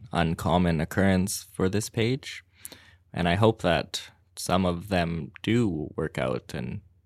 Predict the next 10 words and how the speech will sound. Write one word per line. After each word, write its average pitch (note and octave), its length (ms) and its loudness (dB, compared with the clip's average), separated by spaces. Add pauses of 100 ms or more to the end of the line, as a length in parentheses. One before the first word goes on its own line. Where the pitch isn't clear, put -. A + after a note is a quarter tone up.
(160)
maybe E2+ 480 -4 (280)
they've F#2+ 240 0
found G#2 400 4
their A#2 320 2 (400)
soulmates G2+ 1000 2 (1160)
from F2+ 540 2
Uvik G2 420 4
Confessions G#2+ 680 4
and G#2+ 140 4
Crushes. - 560 2